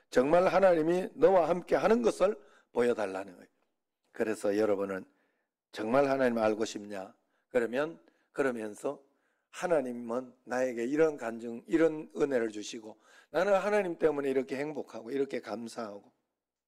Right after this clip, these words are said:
그걸 보여줘야 돼요. 하나님은 다른 길이 없어요. 그래서 하나님 때문에 나는, 나는 이렇게, 예? 화가 나지만 내가 참, 참을, 참기도 하고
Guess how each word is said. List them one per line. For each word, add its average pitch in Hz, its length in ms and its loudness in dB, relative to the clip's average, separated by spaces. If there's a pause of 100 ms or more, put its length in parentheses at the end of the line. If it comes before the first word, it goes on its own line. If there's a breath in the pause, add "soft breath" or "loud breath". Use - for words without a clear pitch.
(680)
그걸 151 260 0
보여줘야 110 500 0
돼요. 92 240 -18 (100)
하나님은 104 520 -8
다른 110 260 -4
길이 117 240 -4
없어요. 101 320 -10 (1600 soft breath)
그래서 208 260 2
하나님 208 460 2
때문에 185 340 2
나는, 143 460 0 (320 soft breath)
나는 131 680 0
이렇게, 131 640 2 (360)
예? 143 140 -4 (1200)
화가 156 360 0
나지만 120 440 -4
내가 101 200 -10
참, 131 380 -10 (100)
참을, 139 600 -4 (280 soft breath)
참기도 131 480 -6
하고 113 280 -16